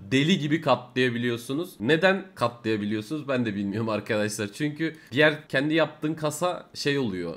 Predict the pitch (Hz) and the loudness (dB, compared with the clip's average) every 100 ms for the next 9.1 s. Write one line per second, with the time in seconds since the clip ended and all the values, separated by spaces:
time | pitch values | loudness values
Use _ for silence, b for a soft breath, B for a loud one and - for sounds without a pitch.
0 | - - 139 127 127 117 127 123 110 - | -10 -4 0 0 -2 0 4 6 4 -2
1 | - 85 82 76 76 90 135 147 165 147 | -10 -8 -10 -10 -10 -8 -6 0 4 4
2 | 151 - 185 190 196 196 180 135 151 190 | 2 2 4 4 2 2 2 2 2 2
3 | 143 - 101 95 120 143 - 214 - 131 | 0 -4 -8 -6 -8 -10 -10 -6 2 2
4 | 151 139 156 131 120 - 90 90 120 151 | 2 0 -2 -4 -8 -10 -10 -6 -6 -8
5 | - - 202 165 143 113 98 87 - - | -8 -4 -2 -2 -4 -6 -6 -6 -10 -8
6 | - 202 151 147 - - 190 185 127 - | -6 -2 -2 -4 -10 -12 -10 -8 -8 -6
7 | 82 - 76 - 196 165 175 - 151 - | -8 -8 -12 -6 -6 -4 -6 -2 -2 0
8 | 143 127 - 85 - 78 82 - - 151 | -4 -4 -8 -10 -8 -12 -12 -10 -4 -2